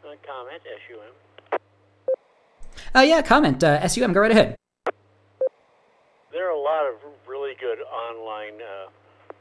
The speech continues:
Speaker 1: ham radio exam. Ham radio exam dot org, I think, uh, has one, but my favorite is Q R Z, Q R Z dot com. Um, and they all work kind of the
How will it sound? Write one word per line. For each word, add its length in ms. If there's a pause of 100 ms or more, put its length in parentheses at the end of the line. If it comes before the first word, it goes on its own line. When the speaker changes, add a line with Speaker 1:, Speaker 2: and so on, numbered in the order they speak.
(100)
Speaker 1:
ham 240
radio 320
exam. 320 (320)
Ham 240
radio 320
exam 480 (240)
dot 240 (240)
org, 320
I 80 (160)
think, 240
uh, 240 (240)
has 240
one, 240
but 80 (480)
my 320
favorite 320
is 160 (160)
Q 160
R 320
Z, 240 (480)
Q 720
R 320
Z 240
dot 240
com. 320 (480)
Um, 400 (240)
and 80 (320)
they 80
all 240
work 240
kind 160
of 160
the 80